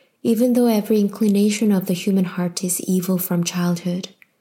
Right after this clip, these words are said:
And never again will I destroy all living creatures as I have done." As long as the earth endures,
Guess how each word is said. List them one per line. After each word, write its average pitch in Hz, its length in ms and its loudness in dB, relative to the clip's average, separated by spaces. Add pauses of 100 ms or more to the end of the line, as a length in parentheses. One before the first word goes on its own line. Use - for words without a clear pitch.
(380)
And 202 220 4
never 208 300 4
again 180 480 0
will 190 180 2
I 196 80 0
destroy 190 560 -2
all 185 180 2
living 175 300 0
creatures 175 720 -6 (160)
as 180 180 -2
I 180 160 -2
have 165 340 -6
done." 170 360 -6 (1600)
As 196 220 0
long 202 340 2
as 220 180 0
the 226 200 -2
earth 190 260 0
endures, 180 840 0